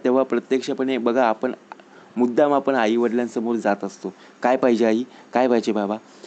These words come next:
म्हणजे जेव्हा उत्तम प्रकारे होते ना तेव्हा त्यांच्याकडे लक्ष ना आपण दिलं हो. त्यांना काय हवं, काय नको. उलट आपण बघा आपली आई, आपले वडील उत्तम प्रकारे ताजं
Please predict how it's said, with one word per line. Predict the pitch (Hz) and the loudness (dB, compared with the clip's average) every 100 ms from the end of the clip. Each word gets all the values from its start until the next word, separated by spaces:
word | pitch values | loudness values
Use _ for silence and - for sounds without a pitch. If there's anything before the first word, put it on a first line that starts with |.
| - | -8
म्हणजे | 113 117 131 | 0 2 2
जेव्हा | 110 104 120 147 156 - - - | 4 4 4 2 -2 -8 -18 -6
उत्तम | 117 - 139 | -4 -2 0
प्रकारे | 143 143 147 | 2 4 4
होते | 127 120 147 | 2 2 2
ना | 131 123 - - - | 2 -2 -6 -20 -2
तेव्हा | 113 131 | 0 2
त्यांच्याकडे | 139 131 143 143 131 | 0 0 0 2 2
लक्ष | 117 - | 2 0
ना | 139 135 | 0 -2
आपण | 120 107 | -4 -4
दिलं | 101 101 | -4 -4
हो. | 110 104 - - - - - - - - - - | -6 -8 -18 -20 -20 -20 -20 -20 -20 -20 -20 -6
त्यांना | - 120 | -2 0
काय | 123 117 120 | 2 2 2
हवं, | 117 107 104 101 98 - | 2 2 2 -2 -4 -4
काय | 113 123 | -2 0
नको. | 120 104 101 95 - - - - | -2 -4 -4 -4 -8 -20 -20 -2
उलट | 123 139 135 | 4 4 4
आपण | - 120 135 131 | 0 2 2 2
बघा | 131 131 - - - - - - - - - | 2 2 0 -12 -20 -20 -20 -20 -20 -20 -6
आपली | 101 110 127 | -4 0 2
आई, | 117 123 135 | 4 4 2
आपले | - 123 120 | -2 0 2
वडील | 117 135 139 | 4 2 0
उत्तम | 127 - 131 | -4 -2 0
प्रकारे | 127 123 131 135 - - - - | 2 2 2 0 -6 -20 -20 -4
ताजं | 127 113 117 147 | 0 0 2 2